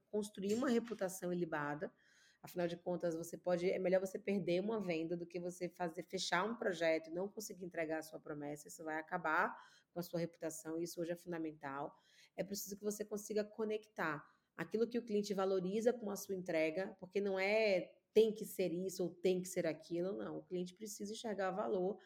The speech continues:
Então, conexão é uma palavra fundamental nos dias de hoje. É importante trazer o aspecto da relevância que você bem apresentou aqui, né, que é como é que eu me torno relevante pro meu cliente, e aí, de fato, é gerar valor,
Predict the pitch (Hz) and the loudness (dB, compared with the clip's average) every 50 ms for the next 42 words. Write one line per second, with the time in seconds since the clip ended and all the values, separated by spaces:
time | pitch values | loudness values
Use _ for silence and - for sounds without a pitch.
0 | - - - _ _ _ - 196 196 196 - 208 202 208 202 208 - - - 185 | -20 -20 -20 _ _ _ -2 -2 -2 0 0 2 2 2 0 -2 -8 -6 -4 -2
1 | 180 190 - - 196 190 208 214 208 196 175 170 170 165 170 175 175 - - 214 | -2 -2 -4 -4 -2 -2 -2 -2 -2 -2 0 0 0 0 -2 -4 -6 -6 -6 -6
2 | 220 240 233 220 208 202 - 180 165 165 165 165 147 147 151 160 151 156 156 165 | -6 -4 -4 -4 -4 -4 -4 -4 -2 -2 -2 -4 -6 -6 -6 -6 -6 -6 -6 -6
3 | 147 147 151 156 156 170 202 - _ _ - - - - - - - _ _ - | -4 -2 -2 -2 -4 -4 -10 -14 _ _ -20 -20 -20 -20 -20 -20 -20 _ _ 4
4 | 196 214 208 202 240 220 208 - 220 220 220 214 - - 208 208 180 196 196 196 | 4 4 4 4 2 2 2 2 2 4 4 2 2 0 0 0 2 2 0 0
5 | 196 - 196 190 196 190 196 185 190 196 202 208 190 180 170 175 180 202 214 208 | 2 0 0 0 2 2 2 4 6 6 6 6 4 4 2 2 2 2 2 2
6 | 220 208 214 180 175 180 175 - - 180 170 170 - _ _ _ - 151 147 170 | 0 -2 -4 -4 -6 -6 -6 -4 -4 -4 -6 -6 -12 _ _ _ -18 -6 -2 0
7 | 180 190 202 208 185 185 170 175 165 165 170 160 - - 170 160 156 156 - - | 0 2 2 0 0 -2 -4 -4 -2 -2 -4 -4 -4 -4 -4 -4 -4 -6 -10 -8
8 | 175 180 180 180 175 175 - 175 180 - 190 220 240 240 254 240 220 214 - - | -4 -2 0 0 -2 -2 -4 -6 -6 -6 -4 -4 -2 0 0 0 0 -2 -2 0
9 | 208 202 202 202 185 202 202 208 196 180 170 185 196 220 247 240 - - - 190 | 0 0 0 0 0 0 2 2 0 0 0 0 2 2 2 0 -2 -4 -4 -2
10 | 180 175 170 - - 156 147 151 156 170 175 175 175 - - _ - - - - | -2 -2 -4 -4 -10 -10 -8 -6 -4 -4 -4 -4 -6 -10 -16 _ -20 -20 -20 -20
11 | - _ _ 185 185 196 208 202 - - 214 226 226 233 208 208 214 208 214 220 | -20 _ _ 0 2 2 2 0 -2 -2 -2 0 0 0 2 2 4 4 4 2
12 | 214 233 214 202 185 180 180 185 190 185 180 175 175 | 2 2 2 2 4 4 4 4 4 4 4 2 0